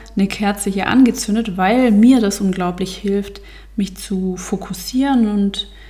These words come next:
konzentriert zu sein und bei der Sache zu sein. Das ist einfach so ein Tool, das ich gerne nutze.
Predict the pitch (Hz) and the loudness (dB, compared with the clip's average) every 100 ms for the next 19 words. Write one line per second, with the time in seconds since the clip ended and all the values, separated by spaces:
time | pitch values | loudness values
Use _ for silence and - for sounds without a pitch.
0 | - - - 180 180 180 - 214 220 220 | -20 -16 -6 -4 -4 -6 -4 0 0 -2
1 | 185 - 185 180 196 226 226 - - - | -8 -8 -10 -6 -4 -4 -4 -14 -20 -20
2 | - - - 190 185 180 196 180 180 185 | -20 -20 -6 -2 -2 -2 -2 -2 -2 -4
3 | 185 180 - - - 175 156 160 - 196 | -6 -8 -8 -10 -8 -8 -6 -6 -8 -8
4 | 190 190 190 - 180 180 - 233 220 208 | -8 -8 -8 -8 -8 -8 -4 -2 0 -2
5 | 196 - 185 180 180 220 - 202 | -8 -8 -6 -4 -2 -4 -6 -6